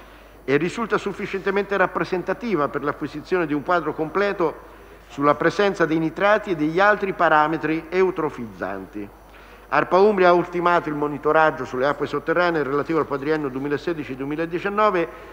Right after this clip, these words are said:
e sono in corso ulteriori valutazioni e approfondimenti sui punti critici evidenziati.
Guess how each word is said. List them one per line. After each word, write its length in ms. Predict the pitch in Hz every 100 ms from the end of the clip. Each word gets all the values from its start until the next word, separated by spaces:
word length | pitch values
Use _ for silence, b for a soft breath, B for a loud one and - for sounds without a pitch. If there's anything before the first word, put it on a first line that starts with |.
| B
e 100 | 143
sono 360 | 139 208 214 190
in 160 | 180
corso 540 | - 175 151 135 117 139
ulteriori 560 | 139 139 147 190 175
valutazioni 540 | 147 143 139 156 196 180
e 40 |
approfondimenti 760 | 143 160 165 190 202 156 143 165
sui 180 | 175
punti 320 | 175 196 175 190
critici 480 | 165 165 170 160
evidenziati. 800 | 160 139 127 113 110 95 90 98